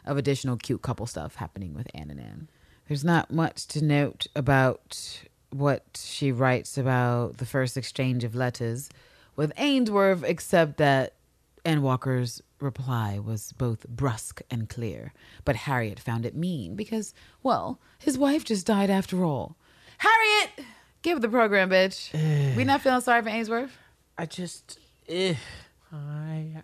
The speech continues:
Speaker 2: I just wanna, like, we know why he's here.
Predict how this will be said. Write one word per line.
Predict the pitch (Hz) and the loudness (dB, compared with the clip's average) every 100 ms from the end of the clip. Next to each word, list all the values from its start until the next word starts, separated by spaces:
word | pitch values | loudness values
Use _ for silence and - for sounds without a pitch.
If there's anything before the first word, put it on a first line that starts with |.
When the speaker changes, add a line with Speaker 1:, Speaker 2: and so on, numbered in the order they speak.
| - | -4
Speaker 2:
I | 151 | -4
just | 151 175 | -2 -4
wanna, | 190 190 185 - | -2 -2 -4 -4
like, | 170 185 170 - _ _ _ _ _ _ _ _ | 0 0 -2 -10 _ _ _ _ _ _ _ _
we | 160 160 156 175 | -6 -4 0 2
know | 180 | 4
why | 180 170 | 6 4
he's | 170 - | 2 -2
here. | 147 87 110 | -4 -4 -8